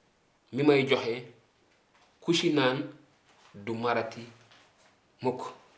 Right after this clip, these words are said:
ndax day nekk si moom potu ndox buy ball, di joxe dund gu dul jeex." Noonu jigéen ja daal di ko ne, "Sang bi,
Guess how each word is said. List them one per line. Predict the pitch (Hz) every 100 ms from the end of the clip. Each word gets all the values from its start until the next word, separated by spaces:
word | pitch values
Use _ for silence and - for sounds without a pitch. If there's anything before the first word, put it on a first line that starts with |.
| _ _ _ _ - - - _ _ _
ndax | 131 160 - - - _ _ _ _ _ _ _ -
day | 120 120
nekk | 131 131 -
si | -
moom | 123 120 120 123 - - _ _ _ _
potu | - 123 - 117 - - _ _ -
ndox | 113 117 - - - - - _ -
buy | 117
ball, | 120 101 85 - - _ 117
di | 113
joxe | - 135 135 -
dund | 107 117 113
gu | 110 110
dul | 107 107 107 - _ _ _ _ _ -
jeex." | 101 98 - - - _ -
Noonu | 107 110
jigéen | 107 110 120 117
ja | 123 127 135 - _ _ _ _ _
daal | 113 107 113 110
di | 104
ko | - 101
ne, | - - _ _ - -
"Sang | - 147
bi, | 117 95